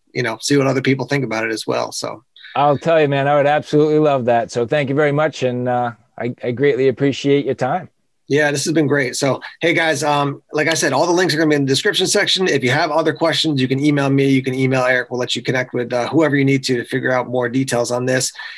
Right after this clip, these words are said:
Speaker 1: In the next video, we're gonna show you a little bit about the, uh, manufacturing process. We're not gonna do tons of information about that, but we wanna see, you know, have you see what that looks like a little bit. I'll probably share a little bit more about my experience of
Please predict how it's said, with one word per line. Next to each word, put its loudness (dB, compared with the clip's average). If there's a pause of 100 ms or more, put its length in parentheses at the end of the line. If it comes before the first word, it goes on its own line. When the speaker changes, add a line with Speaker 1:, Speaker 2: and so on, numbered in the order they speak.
(140)
Speaker 1:
In 4
the 4
next 2
video, 2
we're 0
gonna 2
show 2
you 4
a 0
little 2
bit 2
about -2
the, 2
uh, -2
manufacturing 0
process. -2
We're -2
not 0
gonna -2
do 2
tons -2
of 2
information 0
about -2
that, 0
but 0
we 2
wanna 0
see, 2
you -6
know, -2
have 0
you 2
see 0
what 0
that 0
looks -4
like -2
a -4
little -2
bit. 0 (380)
I'll 0
probably 2
share 2
a 2
little 2
bit 0
more 2
about 0
my 0
experience 0
of -2